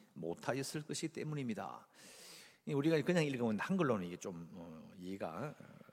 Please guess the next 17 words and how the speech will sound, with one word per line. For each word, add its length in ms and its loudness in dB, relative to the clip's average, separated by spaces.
잘 180 -2
안 180 -12
되죠. 240 -8
이게 200 4
이제 240 4
그 240 4
다른 260 2
번역에는 840 0
"그 180 8
일로 560 0
노예로 400 4
만약 180 2
팔리게 300 -4
된다면 680 -2
왕께서 480 4
입으실 480 0
손해는 680 2